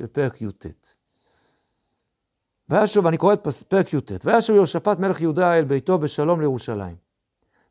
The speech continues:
ויצא אל פניו יהוא בן חנני החוזה, ויאמר אל המלך יהושפט:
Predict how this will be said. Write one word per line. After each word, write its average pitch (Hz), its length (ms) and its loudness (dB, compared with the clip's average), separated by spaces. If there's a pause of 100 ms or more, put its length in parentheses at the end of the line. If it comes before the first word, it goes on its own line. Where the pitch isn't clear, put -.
ויצא 151 340 2
אל 208 120 4
פניו 185 320 2
יהוא 170 220 4
בן 190 160 2
חנני 165 460 0
החוזה, 156 540 0
ויאמר 185 380 0
אל 165 60 2
המלך 175 320 0
יהושפט: 131 600 -4